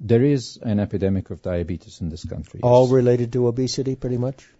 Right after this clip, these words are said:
Speaker 1: Uh, no, I think that would be a bit unfair.
Speaker 2: Okay.
Speaker 1: Um, so diabetes is a disease which, unfortunately, uh, the patient is the person who gets blamed most of the time for having diabetes.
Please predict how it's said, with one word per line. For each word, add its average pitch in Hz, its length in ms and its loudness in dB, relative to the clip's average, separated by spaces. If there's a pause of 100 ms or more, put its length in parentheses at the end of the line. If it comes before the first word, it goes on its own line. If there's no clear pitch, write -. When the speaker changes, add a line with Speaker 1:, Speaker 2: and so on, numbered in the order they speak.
(420)
Speaker 1:
Uh, 277 220 6
no, 170 480 6 (240)
I 180 140 4
think 220 180 2
that - 160 2
would 170 140 -2
be 185 100 4
a 175 60 6
bit 175 180 2
unfair. 120 540 -2 (240)
Speaker 2:
Okay. 95 200 -4
Speaker 1:
Um, 127 400 6
so 147 300 4
diabetes 156 880 2
is 110 100 -2
a 120 80 4
disease 98 640 -4
which, 127 300 -8
unfortunately, 98 1200 -4 (320)
uh, 113 220 4
the 117 100 2
patient 123 420 0
is 107 140 -6
the 110 60 0
person 107 360 -2
who 95 140 -4
gets 90 240 -6
blamed 90 500 -2
most 95 320 -6
of 85 80 -14
the 95 100 -8
time 87 280 -6
for - 180 -10
having 87 360 -8
diabetes. - 840 -12